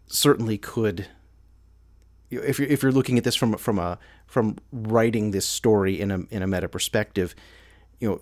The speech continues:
that's, that's gonna strain the relationship between those characters. It might even break Stephen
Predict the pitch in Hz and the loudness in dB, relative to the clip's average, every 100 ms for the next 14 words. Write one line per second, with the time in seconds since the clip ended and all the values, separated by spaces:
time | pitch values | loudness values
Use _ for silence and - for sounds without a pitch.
0 | 98 113 113 - - 127 113 131 98 - | -2 0 0 -2 -4 -4 -2 0 0 0
1 | 131 117 117 107 90 92 101 - - - | 0 0 0 -2 -2 -2 -2 -2 -4 -4
2 | 98 107 98 90 - - 98 87 85 90 | -4 0 2 0 0 2 2 2 -4 -4
3 | 107 104 101 101 92 90 - 101 107 110 | -2 0 0 -2 -4 -6 -4 0 2 0
4 | - - _ - - 123 110 95 90 92 | -10 -20 _ -8 -4 0 0 0 -4 -6